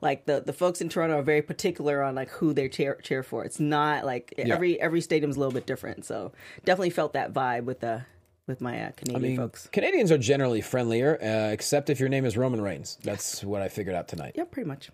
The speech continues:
Speaker 2: Yeah. So Reigns, he's, uh, actually, oh, so by the way, uh, obviously, Greatest Royal Rumble happened over the weekend, if it was nineteen hours long. And, uh, did you get through the whole thing?
Speaker 1: No,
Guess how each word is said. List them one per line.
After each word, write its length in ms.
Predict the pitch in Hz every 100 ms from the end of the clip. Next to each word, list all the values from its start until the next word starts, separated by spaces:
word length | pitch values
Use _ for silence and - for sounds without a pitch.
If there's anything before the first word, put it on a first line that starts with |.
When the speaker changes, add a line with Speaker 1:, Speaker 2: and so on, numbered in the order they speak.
| -
Speaker 2:
Yeah. 240 | 165 - - - - -
So 160 | - 160
Reigns, 560 | 156 269 285 269 202 - - 143
he's, 400 | - 277 311 -
uh, 140 | - 180
actually, 440 | 202 240 - 170 135
oh, 60 | 143
so 140 | 190
by 140 | 185 226
the 80 |
way, 280 | 160 120 104
uh, 60 | 117
obviously, 440 | 120 117 131 135
Greatest 380 | 123 131 156 170
Royal 120 | 160 127
Rumble 260 | 123 117
happened 340 | 120 113 117 110
over 140 | 104
the 80 | 98
weekend, 460 | 104 95 110 120
if 200 | 110 -
it 60 | 107
was 220 | 101 87
nineteen 320 | 104 120 120 127
hours 260 | 131 123
long. 240 | 87 71 87 - - - -
And, 400 | 104 101 98 90
uh, 300 | 101 98 95
did 140 | 98
you 60 | 107
get 180 | 117 - - -
through 120 | 127
the 80 | 120
whole 100 | 127
thing? 240 | 139 139 196
Speaker 1:
No, 420 | 190 196 208